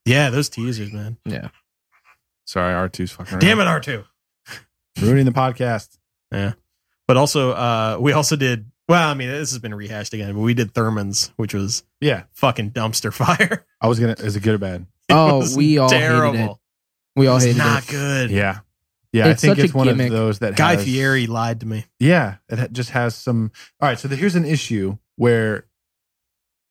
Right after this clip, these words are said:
Speaker 3: back in the day before, like, the food scene really blew up, there was
Speaker 1: Mm-hmm.
Speaker 3: probably one spot, and it was like, that was the spot.
Speaker 1: Yeah, when it,
Speaker 3: But
Speaker 1: when
Speaker 3: now
Speaker 1: Columbus was a
Speaker 3: that
Speaker 1: cow town. Yeah.
Speaker 3: Yeah.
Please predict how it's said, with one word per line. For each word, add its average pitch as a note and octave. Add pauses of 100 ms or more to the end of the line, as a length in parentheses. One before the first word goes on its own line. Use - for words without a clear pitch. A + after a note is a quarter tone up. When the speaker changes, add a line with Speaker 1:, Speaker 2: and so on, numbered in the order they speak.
(100)
Speaker 3:
back D3
in D3+
the C3
day B2
before, A2+
like, G2+
the G2+
food A2
scene G#2+
really G2+
blew B2+
up, D3+
there A2
was G#2+
Speaker 1:
Mm-hmm. A2
Speaker 3:
probably A2
one G2
spot, F#2
and F#2
it F#2+
was F#2+
like, F#2+
that F2+
was F#2
the F#2
spot. F#2
Speaker 1:
Yeah, C3+
when C#3
it, C#3+
Speaker 3:
But D#3+
Speaker 1:
when D#3
Speaker 3:
now B2+
Speaker 1:
Columbus C3
was B2+
a A#2+
Speaker 3:
that -
Speaker 1:
cow A2+
town. G2+
Yeah. G#2+
Speaker 3:
Yeah. G#2